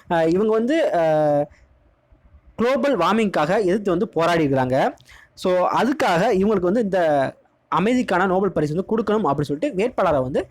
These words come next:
ஆ, அறிவிச்சிருக்காங்க, அதாவது நாமினேட் பண்ணியிருக்காங்க. ஓகேங்களா? ஆனா இவங்க, இவங்களுக்கு நோபல் பரிசு வந்து கொடுக்கல, இனிமே தான் செலக்ட் பண்ணுவாங்க. சப்போஸ் இவங்களை வந்து செலக்ட் பண்ணிட்டாங்க அப்படின்னா என்ன அப்படின்னா, இதுல ஒரு ஸ்பெஷாலிட்டி இருக்கு. என்ன அப்படின்னா, இவங்க தான், அதாவது இந்த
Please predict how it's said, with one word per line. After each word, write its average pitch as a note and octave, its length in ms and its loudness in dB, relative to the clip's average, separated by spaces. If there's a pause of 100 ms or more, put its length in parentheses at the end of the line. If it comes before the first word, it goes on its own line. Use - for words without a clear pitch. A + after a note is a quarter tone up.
(180)
ஆ, C#3+ 160 2
அறிவிச்சிருக்காங்க, D#3+ 280 -2
அதாவது D3 260 2
நாமினேட் A3+ 320 0
பண்ணியிருக்காங்க. C3+ 560 -2
ஓகேங்களா? D3 240 0 (260)
ஆனா F#3 140 2
இவங்க, A3 760 0
இவங்களுக்கு A#3 680 0
நோபல் G3+ 320 0
பரிசு E3+ 240 -4
வந்து A#3 160 -4
கொடுக்கல, F#3+ 420 0 (280)
இனிமே B3+ 320 0
தான் D4 180 0
செலக்ட் G3 260 0
பண்ணுவாங்க. D3 240 -2
சப்போஸ் A#3+ 460 -2 (120)
இவங்களை F#3+ 360 0
வந்து A3+ 140 -2
செலக்ட் F3+ 300 -2
பண்ணிட்டாங்க F#3 360 0
அப்படின்னா B2+ 360 0 (400)
என்ன A#3 320 0
அப்படின்னா, E3+ 320 0
இதுல E3 60 2
ஒரு D#3 160 0 (100)
ஸ்பெஷாலிட்டி G3 340 -2
இருக்கு. C#3 200 -2
என்ன D#3+ 200 -2
அப்படின்னா, D3 360 -2 (300)
இவங்க A#3+ 340 0
தான், G3+ 140 2
அதாவது D3+ 280 2
இந்த E3+ 260 -2